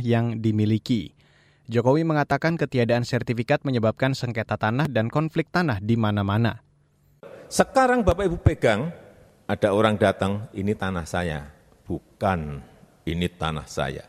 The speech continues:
Speaker 2: Ini sertifikatnya, pergi dia. Benar, karena tanda bukti hak hukum atas tanah sudah dipegang oleh Bapak Ibu semuanya. Dan konflik itu ada yang sampai tiga puluh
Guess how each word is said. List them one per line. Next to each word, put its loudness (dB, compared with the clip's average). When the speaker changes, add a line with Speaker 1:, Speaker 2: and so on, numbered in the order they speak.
Speaker 2:
Ini 0
sertifikatnya, -2
pergi -4
dia. -6
Benar, 2
karena 0
tanda 2
bukti 0
hak -2
hukum 0
atas -4
tanah 2
sudah 0
dipegang 0
oleh -2
Bapak 0
Ibu 4
semuanya. -2
Dan -2
konflik 2
itu -2
ada -4
yang -2
sampai -10
tiga -4
puluh -4